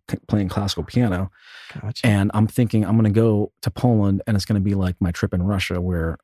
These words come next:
Speaker 1: you know, hygiene's different back
Speaker 2: Right.
Speaker 1: then and everything's whatever." And I get there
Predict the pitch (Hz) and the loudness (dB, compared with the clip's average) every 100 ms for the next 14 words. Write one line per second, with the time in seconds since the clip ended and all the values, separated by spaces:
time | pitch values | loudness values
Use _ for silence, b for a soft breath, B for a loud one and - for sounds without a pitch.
0 | _ - 107 90 87 90 _ - - 92 | _ -2 0 0 -4 -8 _ -10 -4 -2
1 | 92 87 87 101 87 95 87 - - 104 | 0 0 0 -2 0 0 0 -2 -4 0
2 | 92 98 98 90 85 80 80 - B B | 0 -2 0 0 0 -2 -4 -8 B B
3 | B B 101 98 101 92 90 98 117 107 | B B 0 2 2 0 2 4 4 4
4 | 104 - _ - 110 117 135 147 - 104 | 2 0 _ 0 2 4 2 0 0 0
5 | 98 | 0